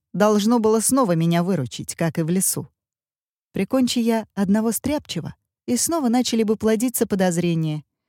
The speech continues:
Гедемен отрицал бы убийство. Судейские начали бы копать.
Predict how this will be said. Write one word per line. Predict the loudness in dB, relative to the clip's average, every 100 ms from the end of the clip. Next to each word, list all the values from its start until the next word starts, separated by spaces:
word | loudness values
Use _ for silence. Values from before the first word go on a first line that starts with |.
| _ _
Гедемен | 0 4 4 4 4
отрицал | 4 2 2 2 4 4
бы | 2
убийство. | 0 0 -2 -4 -4 -6 -6 _ _ _
Судейские | -2 0 4 4 2 2 4
начали | 4 2 2
бы | 0
копать. | 0 0 0 -2 -4